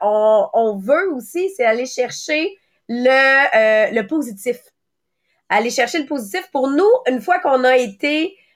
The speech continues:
euh, vraiment, euh, drainé, ben, de venir, euh, booster dans le positif. Sur le groupe inspirationnel, présentement, on a le, la partie où le concours qu'on vous demande, c'est « Mettez-nous des vidéos inspirationnelles », là.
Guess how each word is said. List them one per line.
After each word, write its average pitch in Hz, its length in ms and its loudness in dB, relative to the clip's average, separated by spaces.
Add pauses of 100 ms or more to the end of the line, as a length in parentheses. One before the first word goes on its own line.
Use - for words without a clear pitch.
(140)
euh, 220 680 4
vraiment, 294 640 -2 (280)
euh, 214 440 0 (140)
drainé, 254 600 -4 (520)
ben, 226 160 -4
de 262 80 -2
venir, 285 440 -4 (120)
euh, 214 280 2
booster 277 440 -8
dans 302 140 0
le 233 60 -6
positif. 269 460 -12 (180)
Sur 220 220 -14
le 226 100 -4
groupe 269 200 -10
inspirationnel, 233 800 -4
présentement, 226 720 -2 (380)
on 226 340 4
a 294 320 4
le, 247 800 2 (460)
la 214 420 -4
partie 247 500 -4
où 269 240 0
le 233 140 0
concours 240 420 -2
qu'on 247 140 -2
vous 226 100 -6
demande, 269 300 -2
c'est « 254 140 -10
Mettez-nous 254 420 -2
des 247 180 -2
vidéos 247 320 -4
inspirationnelles », 247 720 0
là. 269 140 -4